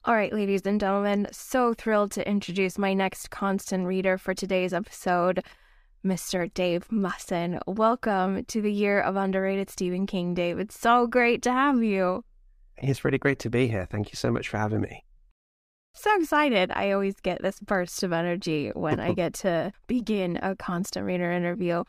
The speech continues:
Speaker 1: But before we get into questions, would you be so kind as to tell the listeners a little bit about yourself and all the fun stuff you've been up to?
Speaker 2: Sure. My name's Dave. If you haven't realised from the accent, I'm from the U K,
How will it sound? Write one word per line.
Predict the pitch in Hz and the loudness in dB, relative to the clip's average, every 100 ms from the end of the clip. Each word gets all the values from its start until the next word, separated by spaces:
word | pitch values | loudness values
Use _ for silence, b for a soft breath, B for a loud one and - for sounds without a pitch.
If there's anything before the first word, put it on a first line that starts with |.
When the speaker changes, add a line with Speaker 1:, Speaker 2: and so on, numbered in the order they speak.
| b b | b b
Speaker 1:
But | 202 | -2
before | 220 196 240 214 | -2 -2 2 2
we | 214 | 2
get | 190 | 2
into | 185 180 170 | 0 0 -2
questions, | - - 330 403 - - 175 156 165 175 - _ _ _ _ | -6 0 2 2 0 -4 -4 -4 -4 -6 -8 _ _ _ _
would | 208 | 0
you | 202 | 2
be | 214 294 | 2 2
so | - 381 | 0 -2
kind | - 196 160 170 170 175 - | -2 -2 0 0 -2 -2 -2
as | 175 175 | -4 -6
to | - - 185 | -6 -2 -2
tell | 185 - 240 226 | -2 0 2 2
the | 220 | 2
listeners | 208 202 - 196 190 196 196 b b - | 0 -2 -2 0 2 0 -4 b b -4
a | |
little | 214 302 302 | 2 4 4
bit | 269 | 2
about | 202 190 202 - | 0 -2 -2 -6
yourself | 180 202 185 180 180 - _ _ - | -4 0 2 2 0 -8 _ _ -4
and | 180 | 0
all | 185 | 0
the | |
fun | 190 190 190 | 0 -2 -2
stuff | - 170 - | -2 -4 -4
you've | 170 | -4
been | 165 | -2
up | - - | -4 -6
to? | - - - - _ - _ _ - | -10 -10 -12 -18 _ -20 _ _ -16
Speaker 2:
Sure. | - 160 147 - | 0 4 4 2
My | 113 | 2
name's | 110 107 98 | 2 2 0
Dave. | 110 135 117 | 2 2 0
If | 117 - | -4 -2
you | 113 117 | 0 0
haven't | 131 - 113 - - | -2 -2 -4 -6 -4
realised | 117 110 104 | 0 2 0
from | - 104 | 0 0
the | |
accent, | 107 110 - 104 104 | 0 -2 -2 -2 0
I'm | - 104 | -2 -2
from | - 104 101 98 - | 0 0 0 -2 -2
the | 117 | 0
U | 104 | 0
K, | - 120 127 | 0 0 0